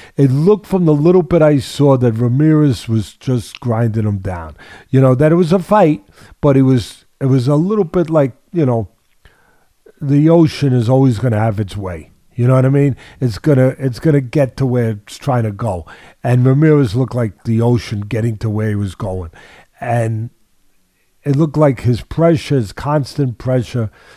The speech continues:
started to wear down Comey. The body work looked like that obviously, definitely was damaging Comey. Um, doing damage to, again, I thought Ramirez looked like the bigger guy,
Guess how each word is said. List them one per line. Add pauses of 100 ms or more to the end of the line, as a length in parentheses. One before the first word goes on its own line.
(120)
started
to
wear
down
Comey.
The
body
work (300)
looked
like
that
obviously, (200)
definitely (560)
was
damaging
Comey. (400)
Um, (640)
doing
damage
to, (160)
again,
I
thought
Ramirez
looked
like
the
bigger
guy,